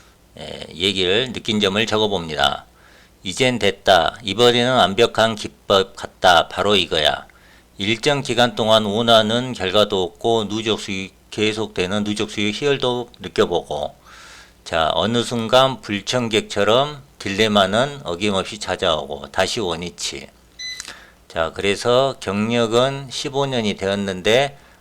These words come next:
아직도 무언가 명확한 해답을 찾지 못했다. 자, 거창했던 강남의 빌딩 몇 채는 저만치 멀리 있고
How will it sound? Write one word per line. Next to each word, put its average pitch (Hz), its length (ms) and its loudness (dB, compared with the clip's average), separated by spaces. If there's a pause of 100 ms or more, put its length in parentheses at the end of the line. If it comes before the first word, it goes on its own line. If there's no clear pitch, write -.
(100)
아직도 139 640 0
무언가 104 720 2
명확한 107 720 -2 (100)
해답을 117 340 0
찾지 110 280 -8
못했다. 78 640 -2 (920)
자, 80 320 -2
거창했던 107 680 0
강남의 101 480 0
빌딩 117 400 -6
몇 87 160 -4
채는 113 380 -2
저만치 101 520 -2
멀리 101 300 0
있고 78 520 -6